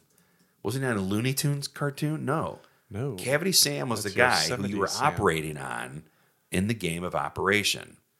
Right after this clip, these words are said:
Speaker 1: So,
Speaker 2: I mean,
Speaker 1: it's that fat guy.
Speaker 2: how cool is
Speaker 1: Yeah, it is.
Speaker 2: that?
Speaker 1: It's fanta-, I didn't know he
Speaker 2: Yeah.
Speaker 1: even spoke.
Speaker 2: Yeah, I didn't
Speaker 1: Obviously,
Speaker 2: either.
Speaker 1: the operation was successful
Speaker 2: I
Speaker 1: if
Speaker 2: didn't
Speaker 1: he's here
Speaker 2: either.
Speaker 1: today.
Speaker 2: Because his Adam's apple was one of those things that gets <laughs> t-, taken out, I believe.
Speaker 1: Right.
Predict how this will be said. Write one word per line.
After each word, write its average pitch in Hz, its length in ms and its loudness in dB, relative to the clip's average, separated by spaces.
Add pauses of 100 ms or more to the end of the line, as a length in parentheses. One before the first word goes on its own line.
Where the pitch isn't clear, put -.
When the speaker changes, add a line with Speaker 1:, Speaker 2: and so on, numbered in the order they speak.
(440)
Speaker 1:
So, 80 600 -4 (680)
Speaker 2:
I - 40 4
mean, 117 220 4
Speaker 1:
it's - 140 -2
that 120 200 8
fat 135 240 2
guy. - 280 -4
Speaker 2:
how 254 280 4
cool 214 380 -2
is 120 80 4
Speaker 1:
Yeah, 107 80 8
it 104 80 6
is. 165 60 4
Speaker 2:
that? 98 160 2
Speaker 1:
It's 90 100 -2
fanta-, 113 320 0
I 92 60 4
didn't 127 160 4
know 139 180 4
he - 20 2
Speaker 2:
Yeah. 95 80 0
Speaker 1:
even 98 140 -6
spoke. - 460 2 (200)
Speaker 2:
Yeah, 151 140 12
I 147 40 10
didn't - 280 6
Speaker 1:
Obviously, 165 240 10
Speaker 2:
either. 139 60 8
Speaker 1:
the 117 60 12
operation 117 400 6
was 87 120 -2
successful 127 480 2
Speaker 2:
I 120 40 4
Speaker 1:
if 127 40 6
Speaker 2:
didn't 151 160 6
Speaker 1:
he's 160 60 4
here 139 140 4
Speaker 2:
either. 92 80 0
Speaker 1:
today. 85 400 -4
Speaker 2:
Because 120 280 4
his 113 140 -2
Adam's 143 320 6
apple 101 360 0
was 98 180 -4
one 113 120 -2
of 110 60 -4
those 101 280 0
things 110 320 -4
that 113 120 0
gets 104 260 2
<laughs> - 600 -14
t-, - 100 -18
taken 139 280 4
out, 143 200 8
I 92 80 -2
believe. 131 520 0
Speaker 1:
Right. - 60 -14